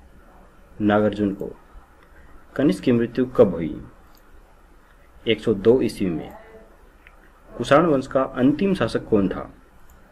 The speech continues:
वासुदेव। कनिष्क के शासनकाल में किस प्रसिद्ध शैली का विकास हुआ? गांधार शैली एवं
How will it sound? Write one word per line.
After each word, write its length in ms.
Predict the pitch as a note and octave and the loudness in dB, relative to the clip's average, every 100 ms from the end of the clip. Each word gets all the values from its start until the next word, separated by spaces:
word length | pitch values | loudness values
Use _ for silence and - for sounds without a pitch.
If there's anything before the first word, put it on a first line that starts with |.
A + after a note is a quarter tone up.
| - - - - - - - G#2+ | -20 -20 -20 -20 -20 -20 -10 0
वासुदेव। 540 | A#2+ A#2+ G2 F2 - - - - - - - - - - - - | 2 2 0 0 -2 -10 -20 -20 -20 -20 -20 -20 -20 -20 -20 0
कनिष्क 360 | C3 D3 F#3 - | 4 4 2 -2
के 100 | C#3 | -4
शासनकाल 580 | C3+ A2+ C3+ B2 A2 A2 | -2 -4 -4 2 2 4
में 220 | G#2 A2 A2 - | 2 2 -2 -6
किस 200 | F#3 G3 | -6 -6
प्रसिद्ध 400 | - A#2 - C3+ | -4 -4 -2 -4
शैली 340 | B2+ G#2+ G#2+ A2 | -2 0 0 2
का 120 | G#2 | 2
विकास 400 | G#2 G#2 G2 - | 2 0 -2 -2
हुआ? 160 | D2+ - - - - - - - - - - - - - - - | -8 -8 -16 -20 -20 -20 -20 -20 -20 -20 -20 -20 -20 -20 -20 -6
गांधार 400 | G#2 G#2 G#2+ B2+ | 0 2 4 2
शैली 400 | - C3 C#3+ D#3 - | 4 2 2 -2 0
एवं 300 | G#2 G2 | 0 0